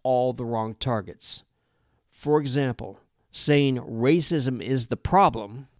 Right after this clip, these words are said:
is like saying human nature is the problem,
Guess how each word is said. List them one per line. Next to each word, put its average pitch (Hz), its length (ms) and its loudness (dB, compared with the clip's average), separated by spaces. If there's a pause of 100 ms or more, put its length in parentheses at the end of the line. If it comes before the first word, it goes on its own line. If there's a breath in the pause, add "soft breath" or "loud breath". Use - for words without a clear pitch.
is 185 320 10
like 156 320 6
saying 120 720 4
human 151 540 4
nature 156 460 4
is 110 260 -4
the 120 100 -6
problem, - 600 -6